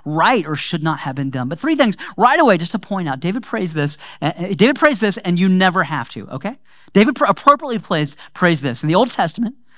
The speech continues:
the Holy Spirit would rest on someone, but after Christ died and rose again, the Holy Spirit indwells us. Amen. And so David prays this. David says, "Don't take your Holy Spirit from me." You n-, if you're in Christ, you never have to worry about that or pray about that.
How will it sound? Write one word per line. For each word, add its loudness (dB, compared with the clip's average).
the 6
Holy 6
Spirit 0
would 2
rest 2
on 2
someone, 2
but 2
after 2
Christ 0
died 6
and 2
rose 2
again, 2
the 4
Holy 4
Spirit 0
indwells 4
us. 2
Amen. -6
And -6
so 4
David 4
prays 2
this. -4
David 0
says, 2
"Don't 4
take 4
your 4
Holy 6
Spirit 2
from 0
me." 4
You 6
n-, 6
if -4
you're 8
in 2
Christ, 2
you 2
never 6
have 2
to 2
worry 4
about 2
that -2
or 0
pray 0
about 4
that. 2